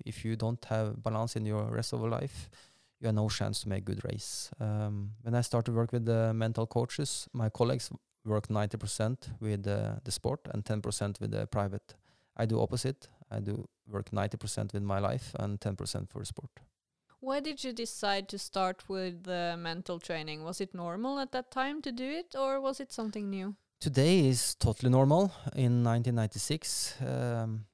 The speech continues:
Speaker 1: it was definitely not normal. This man, uh, Øyvind Hammer, he doesn't get any, um,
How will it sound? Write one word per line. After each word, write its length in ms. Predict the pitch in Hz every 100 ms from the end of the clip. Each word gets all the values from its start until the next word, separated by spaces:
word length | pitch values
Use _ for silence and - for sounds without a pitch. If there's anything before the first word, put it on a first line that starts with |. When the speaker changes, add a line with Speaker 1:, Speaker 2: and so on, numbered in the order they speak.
| _ - -
Speaker 1:
it 180 | 123 113
was 180 | 113 107
definitely 420 | 110 107 117 107
not 220 | 101 98
normal. 380 | 110 107 127 185 _ _ _ _ _
This 200 | 139 120
man, 400 | 120 117 127 131
uh, 440 | 127 127 127 123 113
Øyvind 220 | 123 117
Hammer, 220 | 110 117
he 320 | 139 120 117 117
doesn't 560 | 110 - 113 101 -
get 220 | - 107
any, 460 | - 107 107 107 104
um, 220 | 98 95